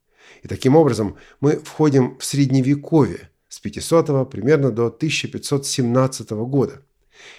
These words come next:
Это был действительно мрачный период истории церкви. Фиатиры находились далеко от побережья. Вообще, после Пергамской церкви мы с вами всё дальше уходим вглубь. Все остальные церкви, описанные здесь,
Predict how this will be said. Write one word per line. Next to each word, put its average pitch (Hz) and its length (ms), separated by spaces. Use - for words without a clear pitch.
Это 147 220
был 131 200
действительно 127 520
мрачный 131 520
период 123 380
истории 110 420
церкви. - 460
Фиатиры 165 640
находились 151 640
далеко 156 540
от 135 140
побережья. 135 520
Вообще, 156 360
после 123 360
Пергамской 127 680
церкви 139 640
мы 143 160
с 139 100
вами 131 320
всё - 280
дальше 131 540
уходим 104 440
вглубь. 123 420
Все - 280
остальные 165 580
церкви, 139 500
описанные 117 640
здесь, 202 360